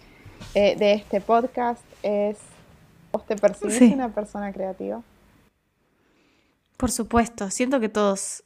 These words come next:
Speaker 2: somos creativos. Eh, y no hace falta, esto un poco lo, lo hablamos, pero no hace falta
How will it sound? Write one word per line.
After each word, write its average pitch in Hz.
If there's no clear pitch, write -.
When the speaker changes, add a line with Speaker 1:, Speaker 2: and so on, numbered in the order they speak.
Speaker 2:
somos -
creativos. 190
Eh, 175
y 220
no 226
hace 240
falta, 233
esto 247
un 226
poco 226
lo, 196
lo 208
hablamos, 220
pero 208
no 233
hace 247
falta 220